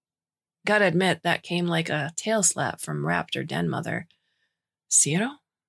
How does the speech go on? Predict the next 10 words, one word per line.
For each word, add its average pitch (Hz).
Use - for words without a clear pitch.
That's 202
insane. 156
That's 196
done 165
with," 143
but 165
I 151
don't -
say 151
anything. 143